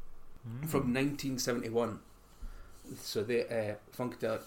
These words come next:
Speaker 2: are, were a sort of blues, soul, psychedelic rock and funk band
Speaker 1: Mm-hmm.
Speaker 2: all in one.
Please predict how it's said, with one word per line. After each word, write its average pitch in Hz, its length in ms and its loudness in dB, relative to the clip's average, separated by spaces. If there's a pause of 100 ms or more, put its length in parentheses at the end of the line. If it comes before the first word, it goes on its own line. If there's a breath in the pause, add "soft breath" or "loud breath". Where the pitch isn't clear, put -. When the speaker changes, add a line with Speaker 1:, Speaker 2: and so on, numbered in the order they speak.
Speaker 2:
are, 107 420 -2
were 113 460 0 (480 loud breath)
a 110 480 -2
sort 104 220 -2
of 107 160 -6 (100)
blues, 143 720 2 (420)
soul, 131 540 8 (140)
psychedelic 123 680 2
rock 120 280 0
and 127 180 2
funk 131 380 -2
band 107 400 2 (240)
Speaker 1:
Mm-hmm. 95 240 -6 (140)
Speaker 2:
all 120 200 4
in 117 140 2
one. 110 240 0